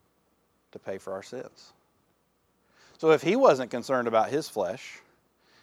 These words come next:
and if He wasn't concerned about, "Oh, geez, what did He say on the cross? Not my will be done, but thy will be done." Isn't that what He prayed right before He went to the cross?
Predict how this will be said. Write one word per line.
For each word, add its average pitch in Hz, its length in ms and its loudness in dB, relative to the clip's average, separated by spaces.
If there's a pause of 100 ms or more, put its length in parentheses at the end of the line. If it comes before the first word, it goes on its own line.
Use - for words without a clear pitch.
and 147 100 -4
if 147 100 -4
He 202 120 0
wasn't 190 360 2
concerned 160 420 -2
about, 147 360 2
"Oh, 190 460 -16
geez, 160 340 -12
what 208 180 -8
did 190 100 -12
He 175 80 -16
say 160 240 -8
on 156 140 -4
the 147 80 -12
cross? 135 420 -8 (580)
Not 147 400 -2
my 156 340 2
will 131 300 0
be 117 160 -6
done, 110 340 -4
but 113 160 -10
thy 117 200 -2
will 98 220 -8
be 92 160 -14
done." - 240 -16 (1000)
Isn't 175 140 -10
that 214 140 -6
what 214 100 -2
He 208 80 -6
prayed 185 320 -4
right 156 220 -2
before 175 220 -10
He 170 60 -8
went 175 140 -8
to 147 60 -20
the 135 80 -12
cross? 151 440 -10